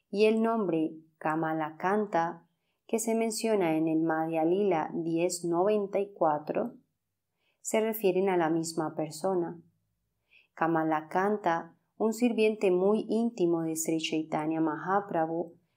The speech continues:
nacido de familia brahmana, se ocupó en el servicio de Sri Advaita Acharya como su secretario.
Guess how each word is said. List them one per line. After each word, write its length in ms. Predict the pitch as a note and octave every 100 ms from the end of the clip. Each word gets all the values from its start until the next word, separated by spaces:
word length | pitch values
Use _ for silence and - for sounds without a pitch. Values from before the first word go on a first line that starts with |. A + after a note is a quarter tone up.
| _
nacido 420 | F3+ F#3 - A3 A#3+
de 120 | A#3+
familia 520 | A#3+ F3 F3 E3+ D#3+
brahmana, 680 | D#3 D#3 D#3+ E3+ G3 A#3 A#3+ - _ _
se 240 | - - A3
ocupó 460 | G#3+ G#3+ A3 G3
en 140 | F#3 F#3+
el 100 | G#3+
servicio 600 | A3 G#3 F3+ E3+ - F#3+
de 140 | G3
Sri 220 | F3+ -
Advaita 500 | E3 D#3+ E3 D#3+ D#3+
Acharya 680 | D#3 - F3 F#3 G3+ G#3 G#3 _ _
como 360 | - G3 G3+ G3+
su 160 | G3+ F#3+
secretario. 960 | F#3+ F3+ F3+ F3+ E3+ D3+ D#3 D#3 E3